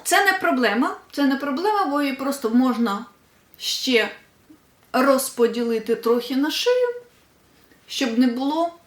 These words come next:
такого явного переходу. Давайте я так і зроблю, я трошки її ще додам на шию. Коли я дивлюсь на зображення своє в камері, мені здається, що зараз в мене обличчя стало трошки темнішим, ніж моя шия.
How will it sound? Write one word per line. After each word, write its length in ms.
такого 320
явного 520
переходу. 540
Давайте 340
я 120
так 200
і 40
зроблю, 340
я 240
трошки 360
її 120
ще 320
додам 360
на 100
шию. 360
Коли 280
я 180
дивлюсь 380
на 100
зображення 580
своє 340
в 120
камері, 420
мені 280
здається, 460
що 220
зараз 600
в 20
мене 440
обличчя 420
стало 360
трошки 340
темнішим, 600
ніж 200
моя 300
шия. 380